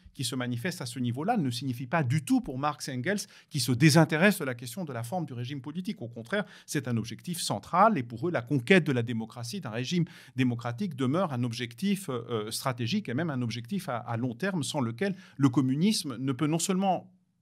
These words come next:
jamais admeni-, advenir, mais ne peut pas, à proprement parler, être pensé en réalité, euh, et élaboré. Néanmoins, le véritable centre du pouvoir social,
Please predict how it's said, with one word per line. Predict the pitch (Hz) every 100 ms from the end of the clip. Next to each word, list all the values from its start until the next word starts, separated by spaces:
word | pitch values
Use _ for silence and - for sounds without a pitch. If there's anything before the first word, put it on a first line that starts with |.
| _ -
jamais | 123 135 135
admeni-, | 123 135 156 185
advenir, | 139 127 156 220 165
mais | 131
ne | 123
peut | 139
pas, | 226 226 -
à | 143
proprement | 147 - 151 143
parler, | 147 202 196
être | - 139
pensé | - 160 - 156 131
en | 98
réalité, | 98 92 90 92 95 - - - -
euh, | 113 107 117
et | 104
élaboré. | 98 95 95 85 - - - -
Néanmoins, | 180 185 175 156 165 202 277 285 - _ -
le | 135
véritable | 131 240 220 196 202 143 120
centre | - 220 208 147
du | 120
pouvoir | 120 120 123 117
social, | - - - 240 185 110